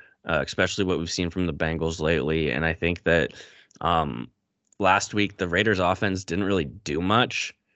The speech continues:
even though they scored, like, thirty-five points. So I look to see that, I think Derek Carr will have a better game than he had last week. I think Waller and Renfro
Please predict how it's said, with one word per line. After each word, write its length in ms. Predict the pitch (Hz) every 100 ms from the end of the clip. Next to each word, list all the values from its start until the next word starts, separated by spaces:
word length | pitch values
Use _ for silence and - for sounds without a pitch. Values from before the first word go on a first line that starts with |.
| _ -
even 260 | 95 98
though 100 | 101
they 140 | 101 107
scored, 440 | - 110 107 110
like, 160 | 107 104
thirty-five 540 | 120 110 113 123 113
points. 320 | - 135 123 -
So 140 | 85
I 60 | 82
look 200 | 104 101
to 80 |
see 200 | 90 92
that, 160 | 90 95 -
I 100 | 104
think 180 | 107 92
Derek 240 | 95 90 -
Carr 220 | 82 87
will 200 | 85 87
have 200 | 87 87
a 40 |
better 240 | 90 90 92
game 220 | 92 92
than 100 | 92
he 80 | 92
had 160 | 87
last 240 | 92 87 95
week. 140 | 87
I 60 | 85
think 160 | 85 82
Waller 440 | 90 85 85 85
and 160 | 82 80
Renfro 540 | 85 85 - 87 87